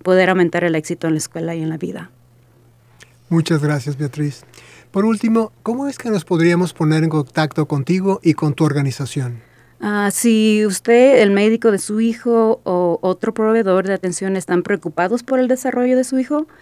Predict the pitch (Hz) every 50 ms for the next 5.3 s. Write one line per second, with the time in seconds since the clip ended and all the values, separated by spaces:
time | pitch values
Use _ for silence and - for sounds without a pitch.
0 | _ _ - - - - - _ - 214 202 202 202 - - 226 - - - 254
1 | 240 233 240 233 240 233 - 202 190 185 180 180 180 180 165 170 175 185 185 -
2 | 214 185 - 196 190 190 202 170 - 185 175 190 185 180 170 - - 180 165 175
3 | 180 170 - - 175 151 156 170 170 214 208 - - 240 247 277 277 214 196 185
4 | 180 190 214 226 240 - - - - - - - _ _ - 220 220 226 240 247
5 | 262 285 - - - 269